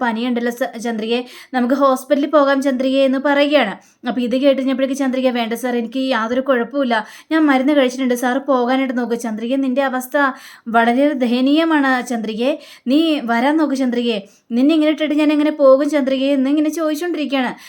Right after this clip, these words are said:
"ദയവ് ചെയ്ത് സാറേ, സാർ ഞാൻ പറയുന്നത് കേൾക്ക്, എനിക്കിപ്പോൾ യാതൊരു പ്രശ്നവുമില്ല, സാർ പോകാനായിട്ട് നോക്ക് സാറേ" എന്ന് പറയുകയാണ്. അപ്പൊ ചന്ദ്രിക ഇങ്ങനെ, ഇങ്ങനെ പറയുന്നത് കണ്ടപ്പോഴേക്കും സിദ്ധുവിന് വല്ലാത്ത സങ്കടം. "ദൈവമേ, ചന്ദ്രിക ഇത് ഇങ്ങനെ പറയുന്നത്." അപ്പോ മലര് പറയുകയാണ്,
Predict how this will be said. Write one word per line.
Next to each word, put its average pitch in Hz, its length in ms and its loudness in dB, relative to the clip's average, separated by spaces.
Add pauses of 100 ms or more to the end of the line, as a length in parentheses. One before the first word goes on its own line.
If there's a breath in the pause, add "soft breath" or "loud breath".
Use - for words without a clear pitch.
(160 loud breath)
"ദയവ് 226 380 -2
ചെയ്ത് 247 360 -4
സാറേ, 240 420 -2
സാർ 233 320 -2
ഞാൻ 247 260 -4
പറയുന്നത് 254 420 -2 (100)
കേൾക്ക്, 240 220 -4
എനിക്കിപ്പോൾ 269 400 -2
യാതൊരു 254 540 0
പ്രശ്നവുമില്ല, 240 560 -2 (400 loud breath)
സാർ 320 260 2 (140)
പോകാനായിട്ട് 294 640 4
നോക്ക് 240 260 -2
സാറേ" 233 400 -2
എന്ന് 226 200 -6
പറയുകയാണ്. 202 320 -4
അപ്പൊ 208 120 -8
ചന്ദ്രിക 277 380 -4
ഇങ്ങനെ, 285 200 -2
ഇങ്ങനെ 285 260 -2
പറയുന്നത് 262 320 -4
കണ്ടപ്പോഴേക്കും 240 600 -6 (400 loud breath)
സിദ്ധുവിന് 226 520 -2
വല്ലാത്ത 254 280 0
സങ്കടം. 208 400 -4
"ദൈവമേ, 202 260 -4
ചന്ദ്രിക 233 340 -6
ഇത് 240 80 -4
ഇങ്ങനെ 240 260 -4
പറയുന്നത്." 208 360 -4
അപ്പോ 208 180 -6 (560 loud breath)
മലര് 240 380 2
പറയുകയാണ്, 269 480 2